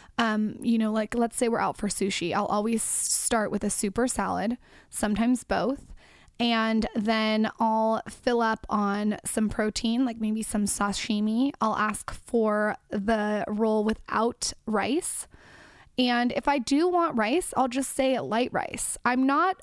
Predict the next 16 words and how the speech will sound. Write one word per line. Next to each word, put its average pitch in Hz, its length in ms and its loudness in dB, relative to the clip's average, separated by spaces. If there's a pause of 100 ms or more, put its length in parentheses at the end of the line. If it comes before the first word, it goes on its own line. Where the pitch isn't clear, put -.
a 269 60 0
person 240 720 0
that 214 140 -4
has 214 320 -2
all 214 200 0
these 220 220 -4
limitations 208 1080 -2
on 202 140 0
my 202 160 -2
diet, - 400 -4 (160)
okay? 214 380 -2 (460)
I 240 100 4
learned 254 400 2
from 247 360 2
my 226 160 2
friend 220 360 0